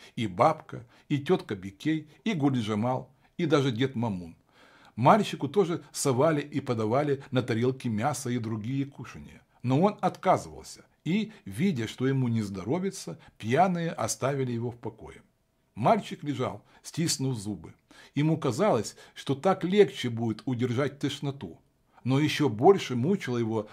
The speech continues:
сознание собственной беспомощности. То, что не в силах был ничего поделать с этими людьми, убившими рогатую мать Олениху. И в своем детском праведном гневе, в отчаянии мальчик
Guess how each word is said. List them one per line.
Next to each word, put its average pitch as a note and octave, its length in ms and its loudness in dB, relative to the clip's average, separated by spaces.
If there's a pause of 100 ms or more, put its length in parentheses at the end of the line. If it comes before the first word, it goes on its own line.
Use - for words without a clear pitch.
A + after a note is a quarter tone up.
сознание C3+ 800 0
собственной A2+ 640 -2
беспомощности. C3 1120 -6 (160)
То, G3 280 -2 (520)
что - 220 0
не D#3 200 6
в - 80 -2
силах E3 420 0
был C3+ 280 -2 (200)
ничего C3 360 0
поделать B2 540 0 (120)
с - 140 -2
этими C3 300 2
людьми, B2 440 0 (280)
убившими C3 640 0
рогатую A2+ 600 -2
мать B2 320 -2
Олениху. A#2+ 640 -4 (380)
И C#3+ 120 2
в C3+ 60 0
своем B2+ 520 0
детском A2+ 480 -4 (220)
праведном G#2 600 2
гневе, G#2+ 480 -4 (280)
в G#2+ 120 2
отчаянии C#3 720 0
мальчик D#3 500 0